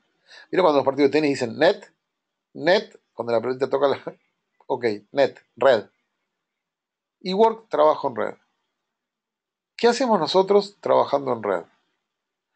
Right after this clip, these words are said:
Nosotros nos conectamos con una compañía que está a cuántos miles y miles de kilómetros de distancia nuestro, y sin embargo, a la distancia generamos nosotros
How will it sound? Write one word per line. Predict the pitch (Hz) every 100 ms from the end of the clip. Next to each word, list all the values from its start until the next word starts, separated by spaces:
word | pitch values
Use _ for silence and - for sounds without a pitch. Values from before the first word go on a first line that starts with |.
| _ -
Nosotros | 220
nos | 233
conectamos | 185 156 202 202
con | 165
una | 190
compañía | 175 139 151 190
que | 143
está | - 160 196 -
a | 120
cuántos | 180 196 175 151
miles | 160 165 156
y | 139
miles | 147 151
de | 131
kilómetros | 143 143 131
de | 123
distancia | 117 151 147
nuestro, | 143 117 - 127 131 -
y |
sin | - 139
embargo, | 147 156 160 - _ _ _ _ -
a | 165
la | 190
distancia | 175 175 160 - 165 170 _ _ _
generamos | - 139 135 143 139
nosotros | 123 139 135 139 139